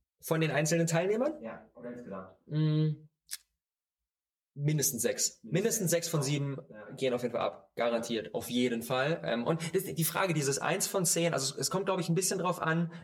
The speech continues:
Speaker 1: ähm, in welchem Umfeld du dich bef-, befindest. Und wenn es wirklich um dieses, „Okay, wir, wir, wir holen uns jetzt irgendwie einen Investor rein und das Ziel ist dann irgendwie einen großen Exit zu machen“ und sowas. Klar, natürlich, da hast du eine Erfol-, eine wesentlich geringere Erfolgschance. Ähm, wir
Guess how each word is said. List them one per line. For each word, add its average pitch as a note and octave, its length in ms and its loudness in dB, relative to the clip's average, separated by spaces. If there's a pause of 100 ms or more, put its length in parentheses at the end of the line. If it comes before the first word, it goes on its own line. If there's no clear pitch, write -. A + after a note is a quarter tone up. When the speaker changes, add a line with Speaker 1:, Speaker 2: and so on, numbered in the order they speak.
Speaker 1:
ähm, D3 280 0
in C#3 200 -2
welchem D#3 340 2
Umfeld D#3+ 340 0
du B2 60 -2
dich A#2+ 160 -4
bef-, - 280 -12
befindest. A2+ 440 -2
Und D3+ 160 2
wenn D3+ 100 2
es D3 140 2
wirklich D3+ 180 0
um C#3 80 0
dieses, B2+ 300 0 (200)
„Okay, D#3 360 0
wir, C#3 260 0
wir, C3+ 340 2
wir B2+ 340 2
holen C#3+ 260 -2
uns C3+ 100 -2
jetzt C#3 160 0
irgendwie B2+ 460 0
einen - 120 -6
Investor D3 480 2
rein B2+ 300 2
und C#3 280 -2 (240)
das D3 180 0
Ziel F3+ 100 2
ist D#3+ 140 2
dann D3+ 80 2
irgendwie D3 180 0
einen C#3 80 0
großen C#3+ 200 2
Exit B2 260 -2
zu - 80 0
machen“ B2 220 0
und B2+ 60 -2
sowas. C3+ 220 2
Klar, G3 140 2
natürlich, D#3+ 320 2
da D3 80 2
hast D3+ 140 2
du E3 40 4
eine D3 60 4
Erfol-, - 320 -2
eine C3 300 -2
wesentlich D3+ 380 0
geringere C3+ 400 2
Erfolgschance. - 800 0 (340)
Ähm, B2+ 340 0 (120)
wir G#3 520 2